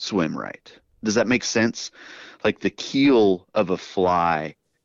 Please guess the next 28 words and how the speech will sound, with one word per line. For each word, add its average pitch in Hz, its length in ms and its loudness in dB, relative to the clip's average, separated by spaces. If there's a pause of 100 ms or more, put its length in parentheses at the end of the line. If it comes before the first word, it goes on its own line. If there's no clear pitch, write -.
(200)
um, 95 400 -2
the 90 80 -2
keel 117 260 0
being, 101 240 0
like, 87 360 -2
how 113 240 0
a 78 80 -2
boat 85 440 -2
sits - 280 -8
in 78 60 -8
the 73 60 -8
water. 50 400 -10 (720)
Um, 90 540 -2 (380)
if 113 160 0
a 101 40 2
boat 123 360 2
is 87 260 0
not, 107 640 -2 (460)
like, 92 240 0
if 104 180 -4
the, 113 180 0
if 113 120 -2
a 101 40 2
boat 127 220 2
doesn't 104 300 -2
float 117 300 2
on 90 140 0
top, 95 440 -4